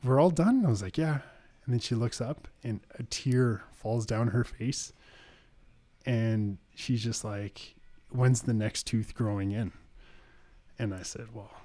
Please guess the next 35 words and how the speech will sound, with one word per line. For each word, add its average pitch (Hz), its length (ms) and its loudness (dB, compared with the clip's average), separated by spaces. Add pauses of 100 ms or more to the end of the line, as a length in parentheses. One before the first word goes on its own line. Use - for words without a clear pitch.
we 127 80 4
have 113 80 2
an 104 80 0
interpreter, 85 540 -6
right?" 101 200 -10
And 117 400 -10 (240)
that, 104 320 -10
I'm 110 100 -4
like, 95 140 -6 (360)
"There 113 140 -2
is 123 120 2
no 123 100 4
next 98 320 -2
tooth. - 280 -6
That 107 160 -4
is 117 180 4
your 110 80 2
front 95 240 -6
tooth." - 360 -8 (680)
And 104 180 2
she - 160 0
says, 101 640 -4 (520)
with 110 140 -2
this - 160 -4
hole 113 300 4
in 101 40 4
her 98 80 2
smile 95 420 -2
now, 120 280 0 (540)
"How 117 200 4
am 123 120 8
I 120 100 4
gonna 117 200 4
get 101 140 -2
married?" 95 480 -4